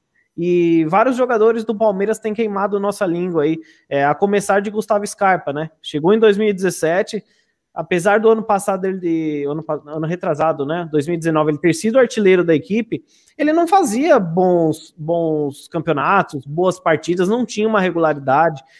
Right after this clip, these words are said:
mas ele também não atuava na sua posição. Até eu lembro que a gente tava lá na, na Web Rádio, a gente questionava muito isso,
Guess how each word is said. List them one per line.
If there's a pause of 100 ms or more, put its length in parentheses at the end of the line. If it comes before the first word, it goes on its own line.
(360)
mas
ele
também
não
atuava
na
sua
posição.
Até
eu
lembro
que
a
gente
tava
lá
na,
na
Web
Rádio,
a
gente
questionava
muito
isso,